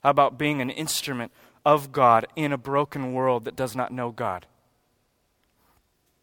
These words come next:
The church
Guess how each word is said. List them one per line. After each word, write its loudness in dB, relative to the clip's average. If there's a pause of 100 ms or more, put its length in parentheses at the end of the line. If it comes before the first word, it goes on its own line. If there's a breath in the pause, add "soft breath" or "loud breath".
(2250)
The -10
church -2